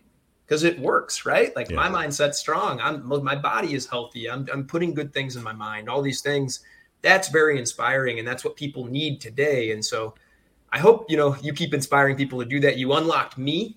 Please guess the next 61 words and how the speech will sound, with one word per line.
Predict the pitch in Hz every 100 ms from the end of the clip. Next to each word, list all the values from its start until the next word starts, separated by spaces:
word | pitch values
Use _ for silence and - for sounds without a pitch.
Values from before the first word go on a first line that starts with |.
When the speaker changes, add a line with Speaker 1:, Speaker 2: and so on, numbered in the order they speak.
| -
Speaker 1:
that's | 135 131
for | 135
sure. | - 160 165 135
I |
hope | 139 143
I | 143
can | 143 143
inspire | 135 - 135 135
and | 135
unlock | 131 135 131 131
a |
few | - 135
more | 135
people | 131 139 131
down | 123 120
the | 120
road. | 131 139 131
And, | 117 123
and |
like | 120 123
you | 147
said, | 139 117
that | 107 104
ripple | 139 139 123
effect | 113 113 113
keeps | - 117 -
going. | 107 107 107 _ _ _ _ _ -
Speaker 2:
Yeah, | 101 87
for | 78 82
sure. | - 78
I | 80
think | - 156
what | 170
you | 139
have | 117 113
to |
do | 85 82
is | 78
you | 90
have | -
to | 87
show | - 87 82
people | - 76 73
an | 71 -
alternative | 69 - 147 135 127 - _ _ _ _ _ -
with, | 73 73
with | 80 82
it, | 76
with | 85
it, | 87 - -
pretty | - 127
much | 95 90
everything. | 87 87 - - _ -
You | 71
know, | 73 80 85
you | 87 82
have | 90 90 -
to, | 90 85 82 80 76 - - - - _ - - - -
people | 123 120
are | 113
always, | 104 104 104 87 - -